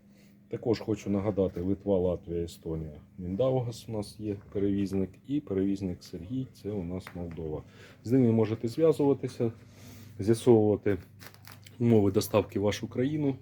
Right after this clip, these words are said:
Е, і потім звертайтеся, е, до, до нас і замовлення оформлюємо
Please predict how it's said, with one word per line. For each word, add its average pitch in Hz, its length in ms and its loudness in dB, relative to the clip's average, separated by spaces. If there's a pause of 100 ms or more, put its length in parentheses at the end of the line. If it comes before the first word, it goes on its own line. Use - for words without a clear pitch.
(920)
Е, 120 360 6
і 214 120 4
потім 127 440 2 (560)
звертайтеся, 104 760 0
е, 87 60 -4 (1120)
до, 95 240 -4 (120)
до 107 100 -4
нас 143 480 -4
і 107 280 -4
замовлення 82 800 -6
оформлюємо 101 640 -6